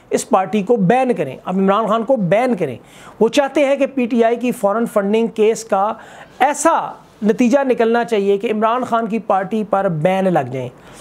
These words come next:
और यही चीज़ थी कि इमरान खान ने पार्लियामेंट में अंदाज़ा कर लिया था और तमाम अपने जो लोग थे उनसे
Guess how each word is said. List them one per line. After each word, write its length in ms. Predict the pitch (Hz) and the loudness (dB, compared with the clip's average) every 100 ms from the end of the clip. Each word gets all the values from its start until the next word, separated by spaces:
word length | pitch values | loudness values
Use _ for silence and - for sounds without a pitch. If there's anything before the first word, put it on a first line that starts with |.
| - - | -4 0
और 80 | 226 | 2
यही 220 | 339 381 | 2 2
चीज़ 320 | - 302 294 | 2 0 2
थी 80 | 294 | 2
कि 100 | 240 | 2
इमरान 320 | 220 214 226 | 2 0 0
खान 160 | 220 214 | -2 -2
ने 60 | 214 | 0
पार्लियामेंट 500 | 202 196 214 214 202 | 0 0 0 -2 0
में 100 | 196 | 0
अंदाज़ा 360 | 175 165 196 | 0 2 0
कर 200 | 196 240 | 0 0
लिया 180 | 294 240 | 2 0
था 200 | 175 170 - - - - | 0 -4 -12 -20 -20 -4
और 100 | 233 | 0
तमाम 420 | 240 226 247 247 | 2 2 0 -2
अपने 500 | 240 - 208 208 202 214 - - - | -4 -4 -2 0 -2 -6 -20 -20 -8
जो 220 | 175 170 196 | 0 2 4
लोग 300 | 208 233 233 | 2 2 0
थे 40 | |
उनसे 300 | 214 202 220 | 0 0 -2